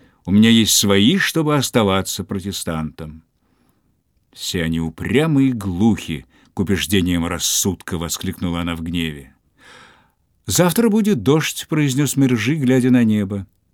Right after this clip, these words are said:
"Господин де Мержи, дружба к вашему брату и опасность, которой вы подвергаетесь, внушает мне сочувствие к вам".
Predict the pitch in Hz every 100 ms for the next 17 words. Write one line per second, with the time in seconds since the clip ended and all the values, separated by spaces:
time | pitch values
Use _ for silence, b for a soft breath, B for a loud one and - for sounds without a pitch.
0 | _ _ _ 90 - 110 123 139 107 98
1 | 92 - 85 69 - _ _ _ _ _
2 | _ - 95 143 110 113 - 123 120 123
3 | 127 120 160 156 - 95 95 98 160 165
4 | - 107 - 107 107 101 101 104 101 101
5 | 98 87 78 - 76 - b b b b
6 | b 87 120 - 143 131 123 131 127 -
7 | 120 156 135 - 87 71 - - - -
8 | _